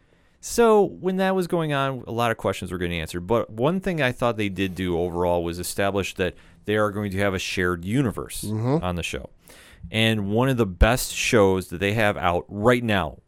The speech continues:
Speaker 1: whether it's on the D C Universe or not, is Doom Patrol.
Speaker 2: Right.
Speaker 1: And they did do the origin episode for Doom Patrol on Titans, and how that came to be showed that D C and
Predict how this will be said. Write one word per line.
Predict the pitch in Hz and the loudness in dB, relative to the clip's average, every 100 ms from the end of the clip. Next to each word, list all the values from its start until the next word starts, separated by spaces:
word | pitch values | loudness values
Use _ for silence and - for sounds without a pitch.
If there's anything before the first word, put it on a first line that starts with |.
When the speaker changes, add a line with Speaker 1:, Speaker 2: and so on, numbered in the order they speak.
| _ | _
Speaker 1:
whether | 110 131 165 180 | 0 2 6 6
it's | 156 | 4
on | 160 143 | 2 0
the | |
D | 117 135 | 0 -2
C | 127 127 | 0 0
Universe | 127 127 120 120 120 - _ _ | 2 0 2 0 -2 -12 _ _
or | - 107 | -2 0
not, | 104 104 101 73 - - - _ _ - | 2 2 2 0 -10 -20 -20 _ _ -2
is | 98 90 | -2 -2
Doom | 85 113 107 | 0 2 2
Patrol. | 92 82 - 62 - | 0 -4 -8 -12 0
Speaker 2:
Right. | 107 95 87 | 2 2 0
Speaker 1:
And | - 95 | -4 -2
they | 98 | -2
did | 87 117 | 2 2
do | 120 110 | 2 0
the | 101 | 0
origin | 90 95 107 131 | 0 0 0 0
episode | 127 120 131 - 135 131 139 - | -2 -2 -2 0 2 2 0 -8
for | - 120 | -8 -6
Doom | 104 117 | -2 -2
Patrol | 110 113 117 110 | -2 -2 2 2
on | 101 | 0
Titans, | 101 98 92 92 - - _ _ - | 0 0 0 -4 -10 -20 _ _ -4
and | 98 95 | -2 0
how | 107 92 | 2 2
that | 87 110 | 2 0
came | 135 143 143 | 0 -4 -4
to | 131 | -4
be | 117 120 113 104 - _ _ | 0 2 2 -2 -8 _ _
showed | - - 123 104 95 92 82 | -6 4 6 6 4 -2 -6
that | 95 | -6
D | 87 104 | -2 -4
C | 117 120 117 113 - - | -2 -4 -4 -4 -8 -10
and | 92 98 85 | -6 -6 -6